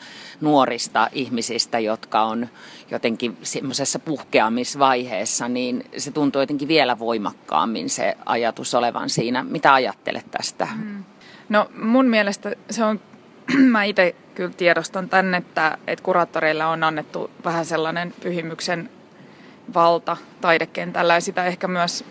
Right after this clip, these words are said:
Speaker 2: taiteilijat itse ylläpitää, koska taidekenttä on hirveän orgaaninen ja sellainen, että ei ole kuka johtaa ja missä mennään ja mitä tapahtuu ja näin. Ja ehkä jotenkin ihmiset kuitenkin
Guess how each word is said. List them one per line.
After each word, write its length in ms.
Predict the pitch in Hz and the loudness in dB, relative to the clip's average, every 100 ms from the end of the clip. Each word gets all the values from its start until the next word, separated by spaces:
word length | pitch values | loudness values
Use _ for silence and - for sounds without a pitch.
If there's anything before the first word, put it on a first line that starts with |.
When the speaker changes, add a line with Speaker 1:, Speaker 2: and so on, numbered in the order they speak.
| - - - - - - - - - 226 | -20 -20 -20 -20 -20 -20 -20 -16 -8 4
Speaker 2:
taiteilijat 480 | 190 180 165 156 160 | 4 6 4 4 0
itse 240 | 180 175 | -2 0
ylläpitää, 640 | 160 165 151 170 - 67 - | 2 2 0 -2 -2 0 -2
koska 400 | - - - - - - - - - - - | -4 -4 -6 -8 -10 -20 -20 -20 -20 -18 -4
taidekenttä 560 | 202 190 185 165 135 156 | 0 2 2 -2 0 0
on 100 | 165 | 0
hirveän 520 | 170 156 147 139 - - - - - - | -2 -2 -2 -4 -6 -16 -20 -20 -20 -8
orgaaninen 840 | 170 160 - 139 139 139 139 - 147 | 0 0 2 0 0 -2 -6 -6 -2
ja 200 | 135 135 | 0 -2
sellainen, 420 | - 156 147 151 151 | -4 -4 -2 -2 -2
että 160 | - | 0
ei 140 | 160 156 | 2 2
ole 120 | 147 - - | 0 -6 -12
kuka 300 | 185 180 160 | -2 2 2
johtaa 540 | 147 - - 147 147 | 2 -4 -2 2 2
ja 140 | 147 | 0
missä 400 | 160 165 - - | -4 -6 -6 -4
mennään 440 | 151 143 143 147 147 | -4 -4 -4 -6 -4
ja 80 | 160 | -4
mitä 220 | 160 156 | -4 -4
tapahtuu 600 | 147 - 156 - 165 165 | -6 -8 -10 -8 -6 -4
ja 160 | 160 160 | -4 -4
näin. 260 | 165 160 | -4 -6
Ja 100 | 160 - - - - | -8 -14 -20 -10 -2
ehkä 240 | 196 196 | 0 4
jotenkin 320 | 196 196 175 | 2 2 -2
ihmiset 260 | 185 180 - | -2 -2 -2
kuitenkin 440 | 185 170 160 170 | 0 0 -2 -6